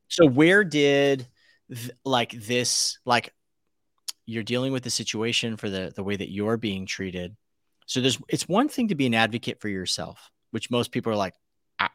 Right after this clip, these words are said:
I don't know if I can get you out of here, but I'm gonna Shawshank Redemption myself out of here. Like, we're going. <laughs> Like, I'm out. I don't know if you could find the way, way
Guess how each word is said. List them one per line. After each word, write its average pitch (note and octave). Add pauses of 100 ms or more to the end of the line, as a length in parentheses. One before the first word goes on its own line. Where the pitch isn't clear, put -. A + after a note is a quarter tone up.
(460)
I A#2+
don't D#3
know D#3
if D3
I D#3
can C#3+
get D3
you A2
out C3+
of A2+
here, A2
but G#2
I'm A#2
gonna C#3
Shawshank A#2+
Redemption A2
myself G#2+
out F#2
of E2+
here. F2+
Like, F#2
we're B2+
going. A2+ (100)
<laughs> -
Like, D#3
I'm C#3+
out. D3+
I C3+
don't C3
know C3
if B2+
you B2+
could B2
find C3
the B2
way, B2+ (280)
way C#3+